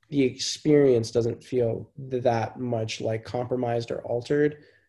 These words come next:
to me. I think the bigger stuff that I notice is, like, oh man, like,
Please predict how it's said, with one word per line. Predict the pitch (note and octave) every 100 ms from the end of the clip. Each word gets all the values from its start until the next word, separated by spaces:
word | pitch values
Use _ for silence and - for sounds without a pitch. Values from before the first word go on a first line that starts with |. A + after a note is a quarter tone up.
| -
to | E3
me. | E3 E3 E3 D#3+ - _
I | D#3
think | D#3 D#3+ D#3+ -
the | C#3+ C3+ B2+ B2
bigger | C#3+ F3+
stuff | E3+ B2+
that | A#2+
I | A#2+
notice | A#2 A#2 A#2+ B2
is, | A#2
like, | A2+ A2 - -
oh | D#3 D#3+
man, | A2+ A#2+ C#3 B2+ A#2
like, | A2+ A2 A2